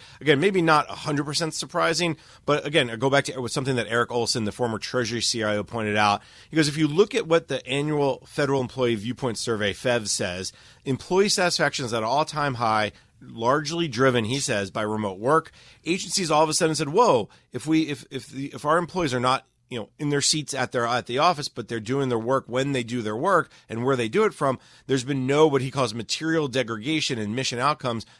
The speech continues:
as a result of this maximum telework.'" I think that's the wow moment that, yes, we saw that in twenty twenty, but it really came to fruition in twenty twenty-one, and people are going, "Hey, this could be permanent," and you're starting to see that.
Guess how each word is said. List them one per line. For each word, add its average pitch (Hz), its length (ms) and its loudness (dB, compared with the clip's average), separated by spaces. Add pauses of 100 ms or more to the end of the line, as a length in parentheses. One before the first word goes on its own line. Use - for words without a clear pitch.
as 113 140 -6
a 120 40 -2
result 120 240 0
of 104 120 -4
this 110 160 -6
maximum 110 320 -8
telework.'" 160 320 0
I - 260 -20
think 160 160 2
that's 175 220 4
the 156 80 0
wow 131 260 4
moment 127 380 2
that, 117 200 -2
yes, 156 300 0
we 151 80 -4
saw 147 280 2
that 139 140 2
in 117 120 -6
twenty 110 280 -6
twenty, 156 380 -2 (300)
but 131 100 -2
it 139 40 2
really 175 260 2
came 165 200 -2
to 139 60 0
fruition 139 420 -2
in 117 80 -4
twenty 117 220 -6
twenty-one, 120 460 0
and 107 180 -4
people 127 260 -4
are 113 60 0
going, 113 320 -2 (300)
"Hey, 180 100 0
this 165 240 2
could 175 140 -8
be 165 80 -4
permanent," 190 500 -4
and 120 100 -10
you're 123 60 -8
starting 202 300 -6
to 165 80 -2
see 196 300 -2
that. 151 260 2